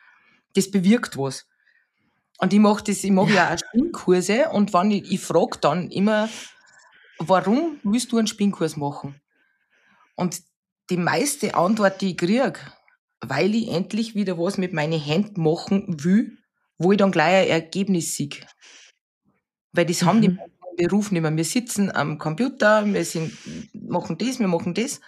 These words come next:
Speaker 1: Aber am Ende des Tages hast du kein Ergebnis in der Hand. Und dieser Wunsch
Speaker 2: Ja,
Speaker 1: ist
Speaker 2: sagst du
Speaker 1: halt
Speaker 2: grad zu einer
Speaker 1: ein
Speaker 2: Person,
Speaker 1: Wunsch.
Speaker 2: die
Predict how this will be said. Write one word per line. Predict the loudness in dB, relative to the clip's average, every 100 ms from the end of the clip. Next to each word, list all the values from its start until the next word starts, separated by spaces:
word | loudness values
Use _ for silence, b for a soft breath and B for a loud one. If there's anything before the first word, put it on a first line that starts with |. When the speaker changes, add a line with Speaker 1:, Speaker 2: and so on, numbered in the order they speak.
| b b b b _ _ _ _ _ 0
Speaker 1:
Aber | 2 2
am | 2
Ende | 0 0 0
des | -2 -2
Tages | -4 -2 -4 -4
hast | -6 -6
du |
kein | -2 0 0
Ergebnis | -2 -2 -4 -4
in | -6
der | -6
Hand. | -6 -8 -12 _ _ _ _ _ _ _ _ _ b b b b b b b b b b _ _ _ _ _ _ _ _ _ -20 _
Und | -2 0 0 0
dieser | 2 4
Wunsch | 6 4 2
Speaker 2:
Ja, |
Speaker 1:
ist | 0
Speaker 2:
sagst | 0 2
du | 2
Speaker 1:
halt |
Speaker 2:
grad | 0 2
zu | 0
einer | 2
Speaker 1:
ein |
Speaker 2:
Person, | 2 2 2 4 2
Speaker 1:
Wunsch. | 2
Speaker 2:
die | 0 0 -2